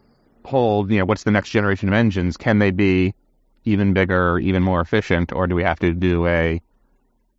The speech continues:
you know, do we, does it become the ductless, like, right, the free spinning blades, uh, fans, uh, that, was it G E is trying to develop that?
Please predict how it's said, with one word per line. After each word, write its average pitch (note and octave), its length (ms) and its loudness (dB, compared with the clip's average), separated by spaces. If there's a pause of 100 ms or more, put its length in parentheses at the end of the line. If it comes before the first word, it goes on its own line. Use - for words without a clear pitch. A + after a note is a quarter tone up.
(520)
you A2+ 60 2
know, F#2 100 2
do G2+ 120 0
we, G2 140 2
does A2 240 -4
it - 20 -6
become G2 240 0
the F#2 60 0
ductless, - 960 -2 (220)
like, F#2 240 2
right, F#2+ 220 2
the F#2+ 80 -4
free A2 160 2
spinning G2 320 0
blades, G2 680 0
uh, G#2 180 0
fans, G2+ 760 -2
uh, F2 460 2
that, F2 240 2 (100)
was F#2+ 120 -8
it F2 80 -4
G F#2+ 280 0
E - 20 4
is G#2 140 -2
trying A#2 160 0
to G#2+ 160 0 (260)
develop B2+ 320 0
that? C3+ 320 0